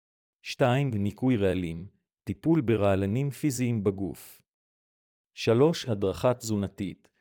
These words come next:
ייעוץ לגבי ויטמינים, צמחי מרפא ותזונה נכונה לשמירה על חוסן גופני. אימון עסקי ואישי,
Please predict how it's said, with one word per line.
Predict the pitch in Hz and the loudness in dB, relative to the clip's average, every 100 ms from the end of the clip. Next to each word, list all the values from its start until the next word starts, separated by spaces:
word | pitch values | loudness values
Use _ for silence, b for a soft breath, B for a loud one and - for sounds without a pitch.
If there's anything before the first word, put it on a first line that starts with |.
| _ _ | _ _
ייעוץ | 101 123 160 - | -4 -2 -2 -2
לגבי | 113 104 98 104 | 0 0 2 0
ויטמינים, | 90 - 98 110 110 95 85 95 _ _ _ | 0 -4 -2 0 0 -2 -4 -10 _ _ _
צמחי | - 104 98 147 123 | -8 -6 0 2 2
מרפא | 104 95 139 | 0 2 4
ותזונה | 131 104 104 107 139 | 4 0 -2 0 0
נכונה | 127 - 107 123 139 | -2 -2 -2 -2 -2
לשמירה | 135 - 107 101 135 | -4 -4 -2 -2 0
על | 127 | -2
חוסן | 107 - 123 127 107 | -4 -4 -2 -2 -2
גופני. | 98 - 98 85 62 - _ _ _ _ _ _ _ _ _ - | -4 -6 -6 -8 -12 -20 _ _ _ _ _ _ _ _ _ -6
אימון | 110 147 185 | -2 0 0
עסקי | 110 - - 131 | 0 -4 0 0
ואישי, | 101 101 - - 85 | 2 -2 -2 -8 -8